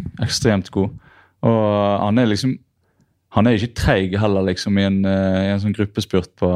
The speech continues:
på slutten heller. Så han er jo, eh, utrolig spennende rytter, da. Og det er jo lenge siden Norge har hatt en sånn klatrer av det kaliberet, da. Så, eh,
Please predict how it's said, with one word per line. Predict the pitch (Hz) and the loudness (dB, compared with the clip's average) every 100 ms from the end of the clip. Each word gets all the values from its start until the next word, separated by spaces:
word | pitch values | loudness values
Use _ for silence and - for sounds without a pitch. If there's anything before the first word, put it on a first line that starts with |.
| 90 95 - - | -2 -6 -12 -8
på | 104 | -2
slutten | 104 - 104 | -2 0 0
heller. | 104 87 87 | 0 0 -4
Så | 110 104 101 _ _ _ _ _ _ _ _ | -2 -2 -4 _ _ _ _ _ _ _ _
han | 113 120 | 2 4
er | 131 | 4
jo, | 110 101 95 | 4 2 2
eh, | 95 95 92 - _ _ _ | 0 0 -2 -6 _ _ _
utrolig | - - 127 113 95 98 98 | -8 -2 2 2 4 2 2
spennende | - - 98 117 113 95 | -2 0 2 4 2 0
rytter, | 104 - - 85 | -2 -6 -2 0
da. | 104 - - - | 0 -4 -8 -4
Og | 117 | 2
det | 104 | 2
er | |
jo | 95 | 2
lenge | 107 | 0
siden | 110 101 98 | 2 2 2
Norge | 101 101 | 2 2
har | 98 104 | 0 -2
hatt | - | -2
en | 92 | 0
sånn | 98 95 87 - - - - - - _ - - - - | 2 2 -2 -6 -20 -16 -12 -12 -14 _ -14 -14 -18 -2
klatrer | - - - 117 101 | 0 0 0 0 2
av | 92 92 85 | 2 0 0
det | 98 92 | 0 0
kaliberet, | - 101 98 90 87 92 | 0 2 2 2 0 0
da. | 113 - - - - _ | -4 -6 -14 -20 -20 _
Så, | - 110 | -4 -2
eh, | 95 92 90 90 | 0 0 -2 -4